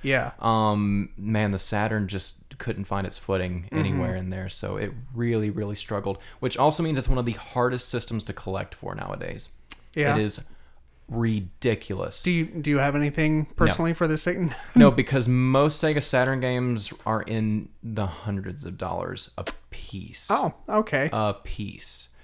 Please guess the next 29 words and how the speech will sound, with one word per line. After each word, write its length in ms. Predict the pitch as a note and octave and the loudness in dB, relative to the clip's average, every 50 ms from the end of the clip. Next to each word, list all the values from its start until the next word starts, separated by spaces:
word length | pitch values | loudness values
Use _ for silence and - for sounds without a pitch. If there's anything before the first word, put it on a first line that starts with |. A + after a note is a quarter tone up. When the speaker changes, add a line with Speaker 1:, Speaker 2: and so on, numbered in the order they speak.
| - - | -18 -14
Speaker 1:
Yikes. 360 | - - - B2 - - A#2 | -12 -10 -10 -10 -8 -4 -2
Speaker 2:
Um, 460 | A2+ A2 G#2+ G2+ G2 F#2+ F#2+ F#2+ F#2+ G2 | 0 2 2 2 2 2 0 0 0 0
I 60 | G2 | 0
mean, 360 | F#2+ F#2+ F#2+ F#2+ F#2+ F#2+ - - | 0 0 0 0 -2 -2 -2 -4
yeah, 220 | G#2+ G2 F#2 F2 | -4 -4 -4 -4
you're, 260 | F2+ F2+ F#2+ G2 G2 G2+ | -4 -4 -4 -4 -6 -6
there's 320 | G#2+ G#2 A2+ A2 G#2 F#2+ A2 | -6 -2 -2 -2 0 0 0
not 360 | G#2+ G#2+ A2+ A2 G#2 G2 - - | 0 2 2 2 2 2 2 0
many 340 | G2+ G2+ G2 F#2+ F#2+ F#2 F#2 | 0 0 2 0 0 -2 -4
Sega 320 | - - G2 F2 - F#2+ | -4 -6 -6 -6 -6 -6
Saturn, 340 | - - G2 F#2+ F#2+ G2 F#2+ - A2+ | -6 -4 -4 -4 -4 -6 -6 -2 0
because 320 | C3 B2+ - F3+ D3+ A#2+ | 0 2 2 2 2 2
it 160 | D3 B2+ - | 2 0 0
flopped 380 | - - - C#3+ D3+ E3+ D#3+ - | -2 -6 0 2 4 4 4 2
so 160 | - - C3 A#2 | 0 0 0 2
hard, 200 | A#2 A#2 G#2 G#2+ | 2 0 0 0
they 80 | A2+ | 0
didn't 240 | A2 A#2+ - G#2+ G#2+ | 0 0 -2 -2 -4
ship 300 | - - - C3 - - | -4 -2 -2 -2 0 0
that 140 | A#2+ G#2+ G2+ | 0 0 0
many 240 | A#2 A2 A2 A2 G#2 | 0 0 0 -2 -2
games 360 | G2 G2 G#2+ A2 C3 D#3 E3 | -2 -2 -2 0 0 2 4
for 40 | - | 4
Speaker 1:
Sure, 400 | - - F3+ F3+ C#3+ C3 C3+ - - | 6 8 8 8 8 6 4 0 -2
Speaker 2:
it. 60 | G#3+ F#3 | 0 2
Speaker 1:
yeah. 260 | D#3 D3+ B2+ B2+ - - - | 4 4 4 2 -2 -4 0
Speaker 2:
Um, 560 | - B2+ B2 A#2 A2+ A2 G#2+ G#2 G#2 G2+ - - - | 2 4 6 6 4 4 2 2 0 -2 -4 -10 -8
so 300 | - - - C#3+ B2 A2+ | -6 -4 0 2 2 2
consequently, 880 | - - - A#2+ A2 - - - - A#2+ A2+ - - G#2 G#2 G2+ F#2+ | 0 0 -2 -2 -2 -2 -6 -4 -2 -2 -2 0 -2 -2 -2 -2 -4